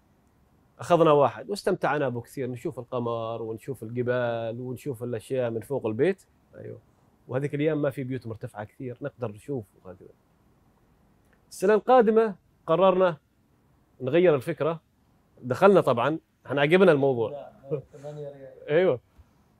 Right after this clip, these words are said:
Speaker 1: فقررنا نشتري، نشتري آلة عزف. أيوة. آه، أورج، أورجن هذا. أنا استمريت.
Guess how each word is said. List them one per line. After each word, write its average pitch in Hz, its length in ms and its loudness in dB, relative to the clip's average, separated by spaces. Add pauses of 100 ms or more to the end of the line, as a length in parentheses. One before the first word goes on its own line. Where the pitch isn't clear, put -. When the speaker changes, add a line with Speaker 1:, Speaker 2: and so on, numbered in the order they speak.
(120)
Speaker 1:
فقررنا 135 1300 0
نشتري، 170 520 0
نشتري 151 500 2
آلة 147 200 4
عزف. - 480 -8 (1160)
أيوة. 90 300 -10 (1300)
آه، 120 220 -6
أورج، 127 400 4 (520)
أورجن 120 320 0
هذا. 135 320 0 (760)
أنا 196 120 4
استمريت. 185 580 0